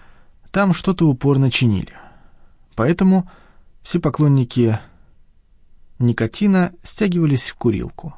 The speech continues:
И кто в итоге становится девушкой, которая будет сопровождать Эдуарда денно и нощно во время его визита? Нет, не я. Хотя я говорю по-английски и даже с американским акцентом.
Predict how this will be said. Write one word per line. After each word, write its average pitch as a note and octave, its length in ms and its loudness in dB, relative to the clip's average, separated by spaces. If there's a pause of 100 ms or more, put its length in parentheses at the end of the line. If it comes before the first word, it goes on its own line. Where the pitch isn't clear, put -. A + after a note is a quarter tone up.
(1400)
И - 60 -6
кто - 180 -2
в G#3 100 0
итоге B2 300 0
становится B2 480 0
девушкой, D3 480 0
которая C3+ 380 0
будет C#3 300 0
сопровождать B2+ 640 -2
Эдуарда C3 600 0 (280)
денно B2+ 440 2
и C#3 40 4
нощно D3+ 480 0 (440)
во C3 140 0
время F3 260 4
его D#3+ 140 4
визита? D#3 500 -2 (640)
Нет, F#3 440 0 (240)
не G3 180 4
я. C#3+ 320 0 (640)
Хотя B2+ 280 -2
я A#2+ 240 2
говорю D3+ 280 2
по-английски F#2+ 760 -2 (580)
и F3 60 -4
даже G3+ 180 0
с - 140 -4
американским F3 580 2
акцентом. - 580 -4